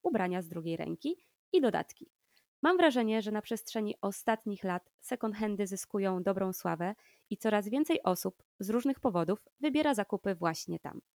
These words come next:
Jedni robią to ze względu na korzystny wpływ dla środowiska i bojkot sieciówek, inni ze względu na zbawienny wpływ dla swoich finansów, a jeszcze inni po to, aby przeżywać ten dreszczyk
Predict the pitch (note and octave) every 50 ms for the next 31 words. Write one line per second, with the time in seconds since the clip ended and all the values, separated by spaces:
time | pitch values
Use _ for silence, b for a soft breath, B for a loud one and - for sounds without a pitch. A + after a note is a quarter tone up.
0 | _ _ _ _ _ _ _ _ _ _ _ _ - C4+ F#4 G#4 - F4+ D4 B3
1 | A#3+ G3+ G#3 G3 - G#3 F#3 F#3 F#3+ E3+ - - G3+ G3+ G3 F3+ F#3+ F#3+ F#3 F#3
2 | F#3 F3+ F3+ F3 F3 - _ - A3+ G#3+ G3+ A#3 - - G3+ F#3 - - - A3
3 | G#3 F3+ F3 F3+ E3+ - - E3+ - F3 D#3+ F#3 G3 - - - C4+ D#4 E4 b
4 | b b b b b b C4+ A3+ B3+ A#3+ A#3 - G#3 - - - - - A3+ A3
5 | G#3 A3+ A3+ - _ _ _ _ _ _ _ _ _ - D#4 D#4+ E4 D#4+ C4+ A3+
6 | A3 F#3+ F#3+ F#3 G#3 G#3 G3+ F#3 G3+ F#3+ F#3 F#3 F3+ F3+ F#3 F#3 F#3 F3+ F#3+ G3+
7 | A3+ G#3+ G#3 F#3+ F#3 - _ - A#3 A#3+ - _ - A3 G3+ G3 - - F#3 F3
8 | - - F3+ F3 F#3+ G#3 A3+ A#3+ - - C#4 D4 - _ _ _ _ _ _ _
9 | _ _ _ - G3+ A3 D4 F4 - - F#4+ F4+ B3+ A#3 G#3+ G#3 - - F3+ F3
10 | - A3+ C4 F#4 A4 _ _ _ - - D4 B3 B3 G#3+ G3+ - _ _ - -
11 | A3 G#3+ A#3 B3+ A3+ G#3+ - - G3+ F#3+ F#3+ - - - F3 G3+ A3 B3 A#3+ -
12 | - G#3+